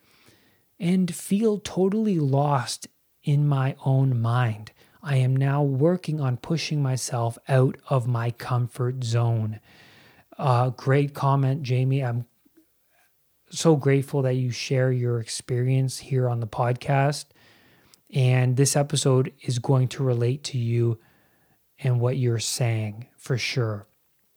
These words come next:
Marcella says, "It's crazy how relatable and useful your podcast is. Sending love from Texas." Good old Texas. Thank you for your,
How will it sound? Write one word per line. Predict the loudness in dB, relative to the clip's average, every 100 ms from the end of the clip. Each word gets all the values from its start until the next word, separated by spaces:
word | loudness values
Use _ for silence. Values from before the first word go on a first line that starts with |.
| _ _ _ _ _ _ _ _ _
Marcella | 0 0 2 2 4 2 0 -4 _
says, | -10 -4 -2 0 0 -2 -8 _ _ _ _ _
"It's | -6 -6
crazy | -8 -2 0 0 0
how | 0 0
relatable | 2 2 0 2 2 2
and | 2 2
useful | 2 0 -2 0 0
your | 0 -4
podcast | -6 -6 -4 -4 -4 -4 -4 -8 -2
is. | 2 4 2 -4 -14 -20 -14
Sending | -8 -2 0 0 0 0 0
love | 0 -2 -4 -6 -8
from | -12 -8 -4 0 0 -2 -6 _ _
Texas." | -8 -6 -6 -8 -8 -10 -8 -10 -10 _ _ _ _ _ _ -4
Good | -2
old | 0 -2 -4
Texas. | -4 -4 -4 -4 -4
Thank | -2 -2 0 -2 -4
you | -6
for | -6 -4 -2 0
your, | 0 0 -2 -4